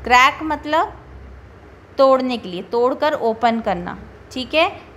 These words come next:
वो क्या करते हैं, जो fruits होते हैं, fruits के जो seeds होते हैं, उनको तोड़कर open करके and then, <coughs> सॉरी, and then eat करते हैं, राइट।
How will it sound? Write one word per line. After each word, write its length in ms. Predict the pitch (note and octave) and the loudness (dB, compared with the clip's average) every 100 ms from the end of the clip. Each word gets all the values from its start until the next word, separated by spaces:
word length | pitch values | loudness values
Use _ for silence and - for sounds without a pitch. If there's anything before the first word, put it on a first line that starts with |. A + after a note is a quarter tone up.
| A3+ | -8
वो 100 | A#3+ | -2
क्या 260 | B3+ C4+ | 2 2
करते 300 | C#4+ C#4+ C4+ | 2 -4 -4
हैं, 240 | C4+ D4+ C#4 | -4 -4 -4
जो 100 | D#4 | -8
fruits 680 | - B3 C4+ D#4 G4 - | -10 -8 -4 -2 -4 0
होते 260 | C#4 B3 A#3 | 0 0 -2
हैं, 220 | G#3+ A3 | -2 -4
fruits 380 | A#3+ A#3+ B3 - | -8 -8 -10 -10
के 140 | C4 | -8
जो 160 | A3+ B3 | -6 -6
seeds 600 | A#3+ - C#4 D4 B3+ - | -8 -8 -4 -4 -4 -4
होते 240 | G#3 G#3+ | -4 -2
हैं, 260 | A3 B3 C4 | 0 2 0
उनको 580 | G#3+ G#3+ - B3+ D#4+ G4 - - - - - - | -2 -8 -4 -2 -2 -2 -12 -20 -20 -20 -16 0
तोड़कर 560 | C4 C#4+ E4 - B3+ C4 | 4 4 2 0 0 0
open 520 | - A3+ A3+ C4+ C#4 | -2 -6 -2 -2 -2
करके 640 | C4 G#3+ - A#3+ B3+ A#3 | -4 -4 -6 -10 -8 -8
and 100 | G3+ - | -8 -10
then, 500 | C#2 F2 - - - - - - - - - - - | -16 -18 -18 -14 -14 -10 -10 -10 -14 -16 -16 -20 -4
<coughs> 0 | |
सॉरी, 240 | B3 G3+ C4 - - - - - | -2 -2 -4 -14 -20 -20 -18 -2
and 240 | C4 C#4 C4 | 0 2 4
then 320 | C#4 D#4 - | 4 2 -4
eat 200 | B3+ A3+ | -10 -8
करते 340 | - F#3 - E3+ | -8 -8 -8 -16
हैं, 140 | F3+ - - - - - - - - - - - F#3+ | -18 -20 -20 -20 -20 -20 -20 -20 -20 -20 -20 -12 -4
राइट। 360 | G#3+ A3+ C#4+ - | 4 4 4 -2